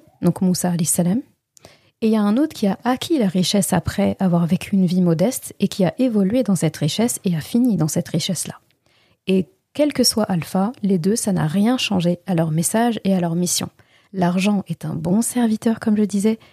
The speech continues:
mais un mauvais maître. Et pour eux, ça a été un bon serviteur et n'a jamais été un maître. Et maintenant, on regarde la position de leur récit dans le Coran.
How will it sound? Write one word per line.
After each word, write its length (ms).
mais 160
un 80
mauvais 280
maître. 320
Et 120
pour 320
eux, 60
ça 160
a 20
été 220
un 160
bon 240
serviteur 720
et 100
n'a 280
jamais 360
été 340
un 100
maître. 360
Et 60
maintenant, 360
on 100
regarde 480
la 140
position 600
de 120
leur 180
récit 480
dans 280
le 120
Coran. 440